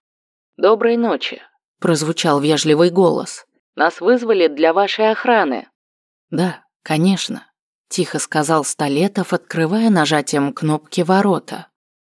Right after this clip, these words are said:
Четверо сотрудников полиции, вооружённые автоматами Калашникова, появились в особняке Столетова через несколько минут.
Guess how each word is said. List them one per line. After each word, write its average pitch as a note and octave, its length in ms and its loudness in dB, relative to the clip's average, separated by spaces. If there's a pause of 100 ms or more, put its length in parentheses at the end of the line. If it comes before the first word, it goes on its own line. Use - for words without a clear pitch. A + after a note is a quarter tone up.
Четверо D#3 540 -2
сотрудников D3+ 840 -2
полиции, D#3 680 0
вооружённые D3+ 840 2
автоматами D3+ 680 0
Калашникова, F3+ 960 0 (200)
появились E3 680 2
в - 40 0
особняке F3+ 640 2
Столетова F#3 720 0
через D#3+ 380 0
несколько D3+ 580 -2
минут. F#3+ 500 2